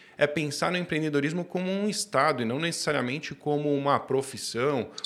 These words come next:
ou como uma identificação, sou empreendedor. Não necessariamente. Muitas vezes o empreendedor ele tá num momento empresário, ele tá ali, é, vendo o pagamento de impostos, ele tá vendo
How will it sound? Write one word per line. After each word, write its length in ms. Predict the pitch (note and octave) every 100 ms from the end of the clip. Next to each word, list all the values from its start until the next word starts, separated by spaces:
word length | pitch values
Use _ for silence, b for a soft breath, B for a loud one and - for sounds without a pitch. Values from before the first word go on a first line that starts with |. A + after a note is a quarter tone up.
| B
ou 200 | B2 A#2+
como 360 | - C3 B2+ B2+ B2 A#2+
uma 220 | B2+ B2
identificação, 960 | A2+ B2+ B2+ - - A2+ - A#2 A2 G#2
sou 400 | - B2+ C3 A#2
empreendedor. 760 | A2 - A2+ A2 G2+ G2+ G2
Não 140 | A#2+ A3+
necessariamente. 720 | C#4 - G3 D3 D#3 B2 A2
Muitas 340 | C#3 D#3 A#2
vezes 240 | D3+ D#3+
o 60 | F3+
empreendedor 580 | F3+ F3+ E3+ C3+ C#3+ G3
ele 180 | A3+ C4+
tá 200 | F3+ F#3
num 80 |
momento 420 | F#3+ E3 D#3+ F3+ G#3
empresário, 720 | G#3 A3 A#2+ A#2 D#3+ D3 A2
ele 120 | A2
tá 180 | - B2
ali, 300 | B2 D#3+ B B B
é, 240 | A2+ A2 G#2+
vendo 300 | G#2+ C#3 D3
o 40 |
pagamento 480 | C#3+ C3+ C3+ C#3 C3+
de 140 | B2
impostos, 640 | A#2 A2 A2+ C3+ C3+ C3+ A#2+
ele 160 | B2
tá 160 | B2 A#2
vendo 340 | B2+ C3 B2